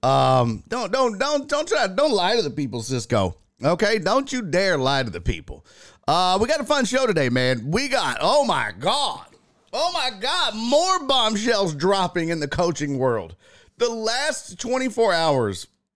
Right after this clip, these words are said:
is something that I think a lot of us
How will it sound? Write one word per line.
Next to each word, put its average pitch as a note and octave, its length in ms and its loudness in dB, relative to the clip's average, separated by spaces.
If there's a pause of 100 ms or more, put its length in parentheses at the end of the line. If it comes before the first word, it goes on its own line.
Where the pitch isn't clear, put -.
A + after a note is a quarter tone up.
(800)
is F3 220 -2
something G#3+ 520 -2
that E3 360 0 (420)
I F#3+ 140 2
think A3+ 200 -2
a A3 40 2
lot F#3+ 400 2
of G3 140 -4
us F#3+ 680 -2